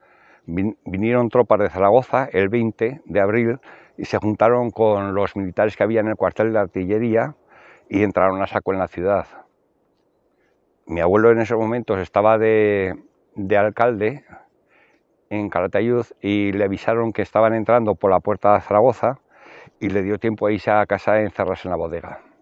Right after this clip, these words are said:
Allí estuvo siete años. Por todas las mentiras que se han dicho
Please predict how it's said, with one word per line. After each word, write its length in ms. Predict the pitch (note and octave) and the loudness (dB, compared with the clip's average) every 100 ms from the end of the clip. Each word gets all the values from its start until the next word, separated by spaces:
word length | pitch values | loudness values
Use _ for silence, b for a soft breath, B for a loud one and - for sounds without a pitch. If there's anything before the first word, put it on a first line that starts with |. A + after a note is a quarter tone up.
| _ _ _ | _ _ _
Allí 160 | - F#2 | -10 -8
estuvo 280 | G2 A2+ G2 | -6 -4 -4
siete 240 | G2 F2 | -6 -8
años. 320 | D#2 D#2 - - - - - - - - - - - - - - - - - - - - - - - - - - - - - - - _ _ | -12 -14 -20 -20 -20 -20 -20 -20 -20 -20 -20 -20 -20 -20 -20 -20 -20 -20 -20 -20 -20 -20 -20 -20 -20 -20 -20 -20 -20 -20 -20 -20 -20 _ _
Por 220 | G2 G2 | -4 -4
todas 260 | F2+ A#2 C#3 | 2 2 2
las 100 | D3 | -2
mentiras 440 | C3 A#2 B2+ B2+ | -8 -8 -4 -4
que 100 | - | -4
se 100 | A#2 | -4
han 160 | A#2 A2 | -2 -2
dicho 720 | A#2 G#2+ - A#2+ A#2 A2 F#2+ | -4 -4 2 4 6 4 0